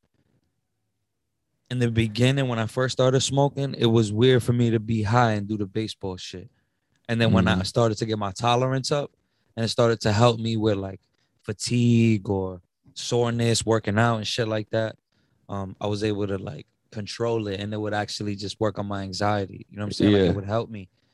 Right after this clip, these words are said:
Speaker 1: It would help me, like, um, second guessing myself behind the plate. Like, "Yo, is he about to throw a strike or a ball?" It's crazy, bro. Like, weed has different effects
Speaker 2: No,
Speaker 1: on
Speaker 2: I've
Speaker 1: different
Speaker 2: to-,
Speaker 1: people, you know what I'm saying?
Speaker 2: totally. Like,
Speaker 1: Yeah.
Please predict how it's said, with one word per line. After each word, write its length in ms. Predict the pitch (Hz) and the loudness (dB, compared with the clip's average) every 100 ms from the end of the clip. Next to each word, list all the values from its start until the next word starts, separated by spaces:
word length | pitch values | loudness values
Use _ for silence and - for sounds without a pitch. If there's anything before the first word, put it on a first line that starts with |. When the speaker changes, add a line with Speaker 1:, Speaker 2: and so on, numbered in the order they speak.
| _ _ _ _ - | _ _ _ _ 2
Speaker 1:
It 40 | |
would 140 | 117 | 4
help 240 | 113 131 120 | 6 2 2
me, 200 | 120 117 | 2 4
like, 380 | 107 98 95 _ _ _ _ _ _ _ _ _ _ _ _ _ | 4 2 -4 _ _ _ _ _ _ _ _ _ _ _ _ _
um, 320 | 101 98 95 90 | -8 -6 -8 -6
second 440 | - 123 110 104 | 0 0 0 2
guessing 300 | 120 110 113 | 2 2 2
myself 480 | 110 98 - 104 92 | 0 -2 -2 -4 -6
behind 320 | 101 110 104 | -4 -4 -4
the 60 | 95 | -8
plate. 400 | - 113 101 - _ _ _ _ _ | -4 -4 -4 -10 _ _ _ _ _
Like, 140 | 110 104 | -4 2
"Yo, 220 | 113 104 | 4 4
is 120 | 101 | 0
he 80 | - | -2
about 180 | 113 107 | -4 -4
to 80 | 101 | -6
throw 220 | 107 104 | -6 -4
a 40 | |
strike 420 | - - 110 104 | -8 -6 -6 -6
or 100 | 104 | -8
a 60 | 95 | -10
ball?" 400 | 92 107 98 95 _ _ _ _ _ _ _ _ _ _ _ _ | -4 -2 -2 -8 _ _ _ _ _ _ _ _ _ _ _ _
It's 140 | 139 127 | 0 0
crazy, 500 | - 147 147 117 113 | 0 0 0 0 0
bro. 200 | 110 113 | 4 4
Like, 160 | 110 | 4
weed 260 | 107 131 147 | 2 4 6
has 220 | 139 123 | 6 4
different 320 | 120 127 117 | 4 2 0
effects 300 | 104 - 120 | -6 0 4
Speaker 2:
No, 80 | 139 | 4
Speaker 1:
on 40 | 147 | 4
Speaker 2:
I've 140 | 135 | 4
Speaker 1:
different 180 | 131 110 | 4 4
Speaker 2:
to-, 100 | 143 | 4
Speaker 1:
people, 280 | 127 110 101 | 4 0 -4
you 100 | 104 | -2
know 80 | 110 | -2
what 60 | |
I'm 80 | 110 | -4
saying? 160 | - 127 | 0 2
Speaker 2:
totally. 520 | 135 147 110 95 92 | 6 6 6 4 6
Like, 400 | 107 120 113 - - | 6 6 2 -2 -8
Speaker 1:
Yeah. 180 | 80 | -6